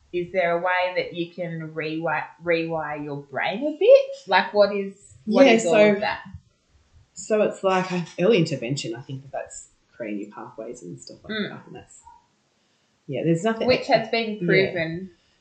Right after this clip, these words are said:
Speaker 1: in
Speaker 2: Yeah.
Speaker 1: lots of situations.
Speaker 2: And I think that, like, there's a f-, there's th-, a few things that we do there, like with C M E and, or D M I, they call it now. Um, it's, like, a different type of physio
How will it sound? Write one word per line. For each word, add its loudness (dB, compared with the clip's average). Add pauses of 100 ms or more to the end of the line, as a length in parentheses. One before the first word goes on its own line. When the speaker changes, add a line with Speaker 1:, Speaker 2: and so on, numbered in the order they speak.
Speaker 1:
in 0
Speaker 2:
Yeah. 6
Speaker 1:
lots -4
of -16
situations. -8 (640)
Speaker 2:
And 4
I 4
think 2
that, -6 (180)
like, -12
there's -4
a -6
f-, -14
there's -6
th-, -8
a -10
few -10
things -8
that -12
we -10
do -8
there, -10 (400)
like -20
with -16 (140)
C -12
M -12
E -12
and, -14
or -12 (140)
D -10
M -10
I, -10
they -14
call -10
it -18
now. -10 (220)
Um, -8 (920)
it's, -20
like, -16
a -4
different -10
type -12
of -12
physio -6